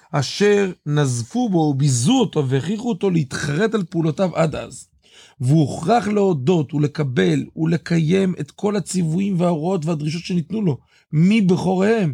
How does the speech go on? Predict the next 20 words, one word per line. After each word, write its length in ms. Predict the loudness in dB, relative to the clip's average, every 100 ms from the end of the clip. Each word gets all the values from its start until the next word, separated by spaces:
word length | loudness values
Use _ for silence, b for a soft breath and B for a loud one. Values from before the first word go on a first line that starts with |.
| -6 _ _ -4
לשחרר 720 | -2 0 -4 -2 2 2 2
חלק 420 | -2 0 2 0 0
משבויי 560 | -2 -2 -2 -4 0 2
המלחמה, 640 | 2 0 -2 -2 -2 -2 -6 B B B B -2
וגם 380 | 0 2 2
לקיים 800 | 2 0 0 2 2 4 2 0 -2 -2
את 140 | -2 0
יתר 340 | -2 0 -4 -2
הדברים 520 | -4 0 0 0 0
שדרשו 420 | 2 0 0 -2 -2
ממנו. 360 | -2 -4 -8 -16 _ _ _ _ _ _
ואחר 400 | -4 -2 0 -2
כך 120 | 0 0
היה 260 | 2 4 4
המשך 480 | 2 0 0 0 0
בזה 360 | 0 0 -2 -4
בחודש 420 | -4 -2 -2 0
ניסן, 500 | 0 0 -2 0 0 -2
ובו 420 | -6 -4 0 0 0
גופה, 420 | -2 -2 -4